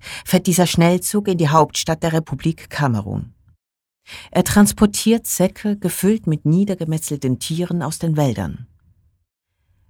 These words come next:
Wenn der Transport ankommt, lassen Händler die Säcke mit Buschfleisch außerhalb des Marktes fallen. Das Geschäft ist illegal,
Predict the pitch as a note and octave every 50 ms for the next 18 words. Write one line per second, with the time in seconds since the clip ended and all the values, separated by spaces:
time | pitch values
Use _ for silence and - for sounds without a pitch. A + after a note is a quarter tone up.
0 | _ - C#3 C#3+ D3 C#3+ C#3+ - - - D3 C#3 - - - F#3 F#3 F#3 - -
1 | F#3 G3+ G#3 G3+ G3+ - B2+ C3+ E3+ F#3 - - _ - - - - - - -
2 | F#3 F#3 - - G3+ E3+ E3 F3+ G3 G3+ G3+ G#3 G#3+ G#3 - F3+ - - E3+ E3+
3 | - F3+ F3+ E3 D#3+ - - D#3 D#3 - - - - F3 E3 E3+ E3+ - - -
4 | - D3+ C#3 D3 - - D#3+ D3 D#3 D#3+ - - E3+ - - C#3+ C3 C3 B2+ -
5 | - - D#3 - - - D#3 C3+ A2 G2+ - - - _ _ _ _ _ _ _
6 | _ _ _ _ _ _ _ _ _ _ _ - E3+ E3 - - F#3 - - G3+
7 | G3 - - F#3 - - - - A3 G3+ F3 C#3+ B2+ - A#2+ A#2 A#2+ B2